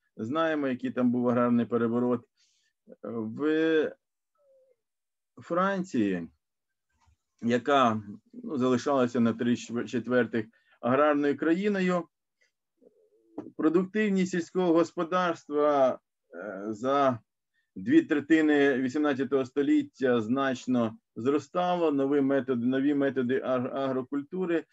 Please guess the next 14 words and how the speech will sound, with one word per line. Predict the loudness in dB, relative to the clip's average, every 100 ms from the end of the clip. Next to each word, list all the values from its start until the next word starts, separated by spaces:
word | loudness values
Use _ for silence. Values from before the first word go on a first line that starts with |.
| _ _
застосовувалися, | -10 -6 -6 -6 -8 -4 -4 -2 -2 -2 -2 -2
такі | -6 -4 -4
собі | -2 0 0
вже, | 2 2 2 -2 -10 _ _ _ _
е, | -8 -6 -4 -4 -6 -10 _ -16
і | -14
фермерські | -4 0 0 0 -4 -4 -2
володіння, | 0 0 0 -2 -2 -2 -2
і | -2 -4
багато | -4 -2 -2 -2
дворян | -2 0 0 -2 -2
саме | -4 -2
на | -2
такий, | -4 -6 -2 -4